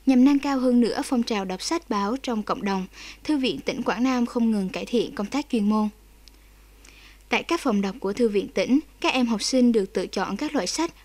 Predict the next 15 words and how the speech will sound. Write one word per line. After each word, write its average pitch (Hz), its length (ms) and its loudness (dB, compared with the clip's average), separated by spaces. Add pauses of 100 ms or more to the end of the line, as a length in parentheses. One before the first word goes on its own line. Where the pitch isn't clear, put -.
và 220 120 -4
có 226 160 -4
không 262 240 4
gian 240 200 0
thoải 208 160 -6
mái 208 280 -2
để 214 160 0
đọc 208 260 -2
những 202 260 -2
cuốn 208 160 -4
sách 320 300 -4
mà 196 100 0
mình 196 220 0
yêu 196 140 -2
thích. 311 200 -2